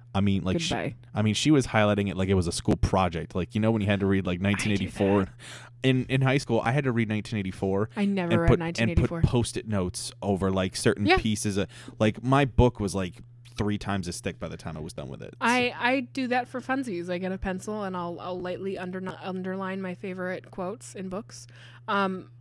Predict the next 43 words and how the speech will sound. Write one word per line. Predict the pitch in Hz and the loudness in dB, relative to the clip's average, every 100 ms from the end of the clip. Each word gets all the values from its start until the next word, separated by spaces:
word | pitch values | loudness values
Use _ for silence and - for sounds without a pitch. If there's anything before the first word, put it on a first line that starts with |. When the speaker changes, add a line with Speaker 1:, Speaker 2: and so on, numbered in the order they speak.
| - - - - | -20 -20 -20 -6
Speaker 2:
one | 208 240 | 2 2
of | 226 | 2
my | 202 | 0
favorite | 208 190 | -2 -2
books, | 156 - - | -4 -8 -10
Invisible | 180 185 180 180 | -8 -6 -6 -8
Monsters | 175 165 - 170 | -10 -10 -12 -12
by | - | -12
Chuck | 147 - | -12 -12
Palahniuk. | - 185 190 254 - - - - - - - 185 | -8 -4 -4 -4 -8 -18 -20 -20 -20 -20 -16 -8
Uh, | 185 | -2
like, | 202 196 | 0 0
you | 214 196 | -4 -4
will | 190 | -4
see | - 214 190 165 180 - - | -6 -10 -8 -8 -10 -16 -14
where | 196 185 185 | -6 -4 -4
I | 170 | -6
underlined. | 175 180 175 160 190 180 | -8 -8 -8 -10 -10 -6
I | |
do | 202 233 | -2 -2
it | |
all | - 196 | 0 -4
the | 190 | -4
time. | 190 190 190 - - - - | -4 -6 -6 -10 -18 -20 -16
Speaker 1:
Who | - - 262 | -14 2 2
Speaker 2:
All | 180 180 - | 4 4 4
the | |
Speaker 1:
hurt, | - | 2
Speaker 2:
time. | - 170 | -4 -8
Speaker 1:
who | - - 285 | -10 4 4
hurt | - 123 185 | 6 4 2
you | 104 87 80 82 | 0 -4 -4 -6
that | - 104 | -4 -2
you | 104 | -2
do | - 127 | -2 -4
this? | 160 - - 247 | -4 -8 -4 -2
Speaker 2:
I | 302 | -2
just | 269 | -4
really | 269 269 262 | -4 0 2
like | 254 | 4
Speaker 1:
<laughs> | 233 | 4
Speaker 2:
literature. | 240 262 254 240 208 170 226 294 262 | 4 2 2 0 -2 -2 -2 -2 -4
Speaker 1:
I'm | - | -8